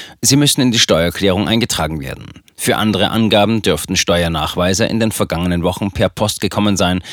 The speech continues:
etwa von Banken oder Versicherungen. Mittlerweile ist es aber nicht mehr nötig, Belege etwa über Ausgaben oder Spenden mitzuteilen. Es genügt, sie aufzubewahren und sie auf Nachfrage des Finanzamtes einzureichen.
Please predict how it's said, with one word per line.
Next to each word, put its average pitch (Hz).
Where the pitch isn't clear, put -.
etwa 113
von 90
Banken 90
oder 82
Versicherungen. -
Mittlerweile 107
ist -
es 127
aber 127
nicht 123
mehr 127
nötig, 127
Belege 92
etwa 85
über 90
Ausgaben 92
oder 104
Spenden 95
mitzuteilen. 87
Es -
genügt, 120
sie -
aufzubewahren 92
und 131
sie -
auf 113
Nachfrage 90
des 104
Finanzamtes 80
einzureichen. -